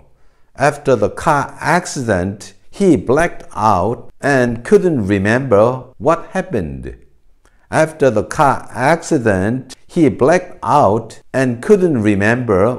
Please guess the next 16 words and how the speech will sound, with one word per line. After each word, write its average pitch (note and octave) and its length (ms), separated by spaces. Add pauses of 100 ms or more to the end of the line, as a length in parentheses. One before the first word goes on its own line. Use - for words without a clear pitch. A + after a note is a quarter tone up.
what B2+ 460
happened." D2 640 (240)
이렇게 C#3+ 220
말을 G#2 220
하면 G#2 220
되겠죠. F2+ 420 (500)
어떤 F#3 260
중요한 D#3+ 540
약속을 A#2+ 500
할 A#2+ 260
때는 A2+ 540 (400)
서면으로 D#3 1300
기록을 C3+ 640
남기는 B2 580
게 B2 180
좋지요. A2 560